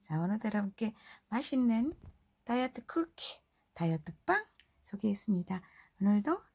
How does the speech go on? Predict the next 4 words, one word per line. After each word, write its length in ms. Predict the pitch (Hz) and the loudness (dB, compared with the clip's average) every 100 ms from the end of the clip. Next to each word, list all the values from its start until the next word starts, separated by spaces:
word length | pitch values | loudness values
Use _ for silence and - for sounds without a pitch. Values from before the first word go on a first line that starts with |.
| _ _ | _ _
우리 420 | 202 190 - 226 - _ _ | -4 2 4 2 -2 _ _
양옥님과 640 | 160 165 180 190 185 190 | -2 0 0 0 -2 -4
함께 400 | 180 180 - 339 - _ _ | -4 -6 -8 -14 -16 _ _
건행, 920 | - 233 277 339 339 330 339 330 349 | 2 4 6 4 4 2 2 0 -2